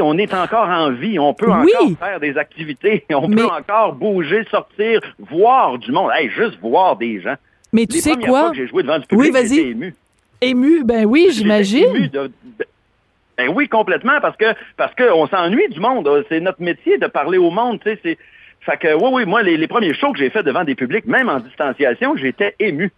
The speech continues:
Speaker 2: Hmm.
Speaker 1: <laughs> Fait que c'est un, c'est un peu bizarre comme feeling, parce que je suis supposé être là pour faire rire,
Speaker 2: <laughs>
Speaker 1: euh, mais j'avais, euh, j'avais une petite montée d'émotion pareil.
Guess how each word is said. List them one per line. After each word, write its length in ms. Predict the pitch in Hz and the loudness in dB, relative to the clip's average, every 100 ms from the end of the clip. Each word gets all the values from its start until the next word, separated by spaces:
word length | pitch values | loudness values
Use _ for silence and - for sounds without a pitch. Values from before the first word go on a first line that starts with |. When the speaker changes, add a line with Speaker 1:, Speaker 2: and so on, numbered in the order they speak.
| _ - | _ -8
Speaker 2:
Hmm. 560 | 269 294 277 269 226 180 185 | -4 -2 -2 0 -2 -4 -8
Speaker 1:
<laughs> 120 | - | -4
Fait 140 | 175 | -6
que 60 | - | -2
c'est 200 | 180 - | -6 -2
un, 80 | 156 - 247 240 - | -4 -6 -14 -12 0
c'est 60 | |
un 60 | 190 | 0
peu 120 | 254 | 0
bizarre 400 | 196 180 214 226 | -4 0 0 0
comme 180 | 190 156 | 0 -4
feeling, 460 | - 180 156 220 277 | 0 2 4 2 2
parce 140 | 156 | -2
que 120 | - 143 | -2 -6
je 60 | |
suis 100 | 160 | -6
supposé 300 | 147 160 151 | -4 -4 0
être 120 | 190 185 | -2 -2
là 80 | |
pour 160 | 156 123 | -6 -6
faire 200 | 151 127 | -4 -2
rire, 320 | 117 190 277 - 240 | -2 -2 -4 -6 -8
Speaker 2:
<laughs> 140 | - | -2
Speaker 1:
euh, 180 | 320 147 302 | -2 0 0
mais 220 | - - | 0 -2
j'avais, 340 | 139 120 202 | -2 0 2
euh, 160 | 165 117 | 2 0
j'avais 220 | 113 107 | 0 -2
une 60 | 214 | -2
petite 140 | - | -2
montée 320 | 220 208 226 220 | 0 0 0 0
d'émotion 460 | 185 160 170 202 | 2 2 0 -2
pareil. 360 | 151 127 180 | -2 -2 -2